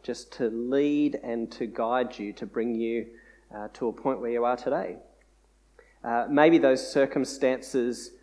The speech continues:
were actually really difficult circumstances in your life. At the time, it was really hard to see how anything good could come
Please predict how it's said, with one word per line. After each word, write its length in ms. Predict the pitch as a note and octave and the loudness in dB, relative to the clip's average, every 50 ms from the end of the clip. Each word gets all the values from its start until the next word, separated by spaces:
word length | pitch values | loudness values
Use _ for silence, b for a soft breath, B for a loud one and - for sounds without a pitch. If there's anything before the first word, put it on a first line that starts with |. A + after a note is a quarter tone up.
| b b b b | b b b b
were 120 | B2+ B2+ C3 | 0 0 0
actually 300 | C3 - - C3+ B2+ A#2+ | 0 0 -2 -2 0 0
really 180 | B2 B2+ B2+ | 0 0 -2
difficult 580 | A#2 G#2+ - E3 - - - - - C3+ A#2 - | -2 2 2 2 2 2 -2 -4 -4 -4 -4 -4
circumstances 840 | - - A2+ G#2+ - A#2 G#2+ - - A#2+ G2+ G2 F#2+ - A#2 G#2+ - | -6 -6 -6 -6 -6 -10 -12 -10 -8 -8 -8 -8 -10 -14 -14 -10 -8
in 100 | A#2 G#2 | -8 -8
your 120 | G2+ G2+ | -8 -6
life. 200 | G2 F#2+ G2 F#2+ - | -4 -4 -4 -4 -6
At 80 | B2+ - | -8 -10
the 80 | B2 | -10
time, 320 | A#2 - - D3+ C#3+ C#3+ C3+ | -12 -2 2 4 4 4 4
it 60 | A2+ | 2
was 180 | A2+ A2+ A2+ C3 | -2 -4 -6 -2
really 320 | C3 C#3+ D3+ D3+ C#3+ B2+ | 2 4 6 6 6 4
hard 260 | A#2 B2+ B2+ B2 B2 - | 4 4 4 4 4 0
to 80 | A#2 | -8
see 260 | - - - B2+ A#2+ | -6 -2 0 0 0
how 180 | G#2+ C3+ A#2+ - - | 2 0 -2 -2 0
anything 520 | C#3+ C#3 D#3 E3+ E3+ E3 - A#2+ A2+ G#2+ | 0 2 2 2 0 0 -4 -6 -6 -4
good 300 | - B2+ A#2+ G#2+ G#2+ G2+ b b b b b b | -4 -4 -4 -4 -4 -8 b b b b b b
could 220 | - - C3 A2 - | -10 -8 -8 -8 -6
come 380 | - - B2+ A#2+ A2 G2+ G#2+ | -4 0 0 0 0 -2 -6